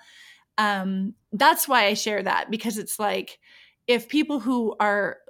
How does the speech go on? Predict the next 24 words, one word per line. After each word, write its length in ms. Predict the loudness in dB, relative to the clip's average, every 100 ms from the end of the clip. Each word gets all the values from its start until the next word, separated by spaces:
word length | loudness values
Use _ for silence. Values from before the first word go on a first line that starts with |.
| -20 -14
who 100 | -6
are 100 | -6
passionate 920 | -6 -8 -8 -4 -2 -4 -4 -2 -2 -4
about 400 | -4 -2 -4 -6
this 580 | -8 -8 -10 -12 -14 -16 _ _ _ -20 _ _
and 380 | -2 2 4 4
know 500 | 4 6 6 6 4
a 40 | 2
lot 460 | 0 -2 -4 -6
still 320 | -12 -6 -4
struggle 420 | -4 -4 -2 -2 -4
with 140 | -4
always 400 | -2 -2 -2 -6
doing 400 | -6 -4 -2 -4
it, 360 | -6 -10 -12 -14 _ _ _ _ -8
what 140 | -4
about 180 | -2 -2
people 240 | -4 -6
who 140 | -4 -4
aren't 220 | -4 -4
even 220 | -8 -12
thinking 420 | -6 -6 -6 -8
about 260 | -12 -20 _
it? 240 | -20 -20